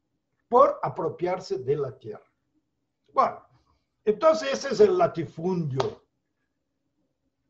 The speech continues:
improductivo o de acumulación primitiva.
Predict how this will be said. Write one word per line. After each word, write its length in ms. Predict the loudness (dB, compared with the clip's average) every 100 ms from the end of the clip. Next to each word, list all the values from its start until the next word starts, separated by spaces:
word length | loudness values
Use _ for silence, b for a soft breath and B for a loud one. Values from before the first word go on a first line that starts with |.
| _ _
improductivo 1200 | -10 -10 -6 -2 0 -2 -4 0 0 -2 -6 -16 _ _ _ _ _ _
o 160 | -10 -4
de 120 | -4
acumulación 580 | -4 -2 0 0 -2 -4
primitiva. 640 | -2 -2 -4 -12 -16 -16